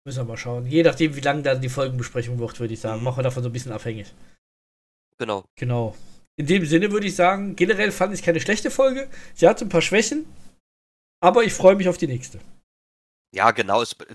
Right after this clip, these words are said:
Speaker 2: ich sehe das auch so. Es bleibt dabei, ich find's gut, ich bin ein kleines, ich bin ein kleiner Star Wars Fanboy und so weiter und so fort.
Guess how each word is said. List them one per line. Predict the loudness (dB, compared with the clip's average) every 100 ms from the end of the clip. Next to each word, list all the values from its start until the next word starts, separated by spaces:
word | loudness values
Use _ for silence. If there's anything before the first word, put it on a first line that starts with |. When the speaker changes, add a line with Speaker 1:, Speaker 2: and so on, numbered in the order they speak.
| -16
Speaker 2:
ich | -14 -6
sehe | -4
das | -4 -6
auch | -10
so. | -12
Es | -8
bleibt | 2 4 4
dabei, | 2 4 4 4
ich | -2
find's | -10 -12 -10
gut, | -6 -6 -6
ich | -10
bin | -10 -8
ein |
kleines, | -6 -4 -4 -6 -10 -14
ich | -14
bin | -14
ein | -10
kleiner | -6 -6
Star | -4 0 2
Wars | 2 0
Fanboy | -2 -2 0 0 0
und | -2 -4
so | -2
weiter | 0 0 -2 -8
und | -10
so | -16
fort. | -6 -4 -4